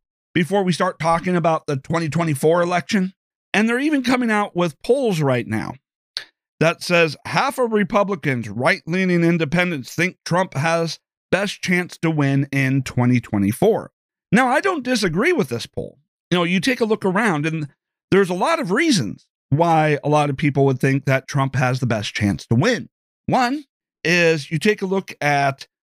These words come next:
Trump's first term, which was incredible.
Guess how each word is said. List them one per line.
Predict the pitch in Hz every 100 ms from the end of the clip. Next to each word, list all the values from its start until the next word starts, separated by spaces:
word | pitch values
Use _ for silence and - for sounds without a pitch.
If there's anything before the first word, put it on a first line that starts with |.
| -
Trump's | 175 175 -
first | - - 170 147 -
term, | - 170 110 - _ _ _
which | - 180 180 143
was | 151 147 151 123
incredible. | 127 113 - - 202 165 95